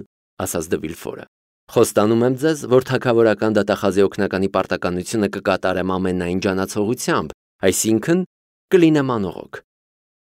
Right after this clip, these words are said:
Բայց մինչ դատախազի օգնականը մարքիզուհուն ասում էր այդ խոսքերը, փեսացուն գաղտագողի նայում էր հարսնացուին,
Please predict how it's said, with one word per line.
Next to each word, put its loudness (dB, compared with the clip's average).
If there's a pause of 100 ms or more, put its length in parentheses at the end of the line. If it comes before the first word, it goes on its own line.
(260)
Բայց 2
մինչ -2 (120)
դատախազի 0
օգնականը -2
մարքիզուհուն -2
ասում -6
էր -4
այդ -10
խոսքերը, -10 (500)
փեսացուն 0 (100)
գաղտագողի 0 (100)
նայում -2
էր -4
հարսնացուին, -6